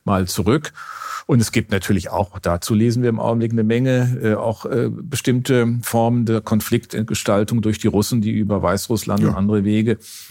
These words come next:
Speaker 1: äh, Flüchtlingsströme organisieren. Also Europa hat ja jetzt einen Asylkompromiss gefunden. Wie, wie wirksam der wird, hängt ja noch von den Verhandlungen mit dem Parlament ab. Es ist ja nur jetzt ein Kompromiss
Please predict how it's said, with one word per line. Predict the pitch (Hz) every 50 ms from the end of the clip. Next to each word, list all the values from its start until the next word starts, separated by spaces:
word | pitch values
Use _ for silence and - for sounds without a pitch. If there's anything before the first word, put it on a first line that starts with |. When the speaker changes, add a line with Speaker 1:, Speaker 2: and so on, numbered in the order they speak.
| - _
Speaker 1:
äh, | - 143
Flüchtlingsströme | - - 117 107 - - 107 98 - - - 110 104 95 95
organisieren. | 98 98 98 95 98 92 101 98 92 110 123 120 92 85
Also | - 98 95 101 101
Europa | 95 101 90 95 117 127 - 127 113 113 110 110 - - - -
hat | - 113 110 - 120
ja |
jetzt | 110 107 113 110 - -
einen | - 104 101 104
Asylkompromiss | 101 95 101 120 117 - 113 104 101 - 107 98 92 98 104 - - - - - - _ 120
gefunden. | - - - - - 135 135 147 151 147 160 151 147 - -
Wie, | 113 113 107 107 110 -
wie | - 107 104 101 92
wirksam | 101 101 113 - - - 107 98
der | 95 95 92
wird, | 104 135 147 - -
hängt | - 117 120 -
ja | 117
noch | 107 107 104
von | - - 104
den | 95 90
Verhandlungen | - 98 92 98 104 101 98 90
mit | 90 92 95
dem | 90 85
Parlament | - 101 92 85 82 85 95 127 127 -
ab. | 123 120 -
Es | 110 104
ist | 107 104
ja | - 92
nur | 87 95 110 113 113 110
jetzt | 101 101 - -
ein | 101
Kompromiss | - - 98 92 90 - - 87 98 107 107 - -